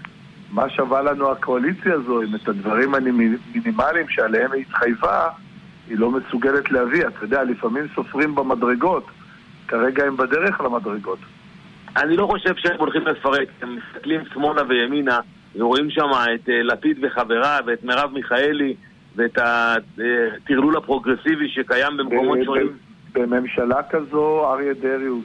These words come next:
Speaker 1: שר, בממשלה כזו, חוק הגיוס, אה, עובר על מלא, בממשלה כזו, כל מה שהם רוצים הם מקבלים. זאת אומרת, אם ב-,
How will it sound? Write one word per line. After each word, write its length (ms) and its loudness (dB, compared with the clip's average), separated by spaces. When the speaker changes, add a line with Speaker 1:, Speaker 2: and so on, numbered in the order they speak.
Speaker 1:
שר, 280 0
בממשלה 600 -4
כזו, 460 0
חוק 280 0
הגיוס, 440 2
אה, 240 2
עובר 480 2
על 120 0
מלא, 580 2
בממשלה 600 0
כזו, 680 0
כל 200 0
מה 140 0
שהם 240 -2
רוצים 380 -2
הם 140 -2
מקבלים. 520 0
זאת 80 -4
אומרת, 380 2
אם 240 2
ב-, 200 -2